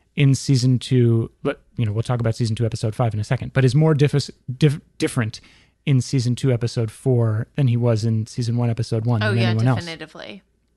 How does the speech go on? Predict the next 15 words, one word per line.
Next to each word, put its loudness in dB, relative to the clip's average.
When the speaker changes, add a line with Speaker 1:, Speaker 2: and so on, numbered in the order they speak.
Speaker 2:
Yeah. -4
Yeah, -4
I -4
feel -4
like -6
in -8
some -6
instances, -14
which -12
we -12
talk -14
about -8
a -12
little -10
bit, -10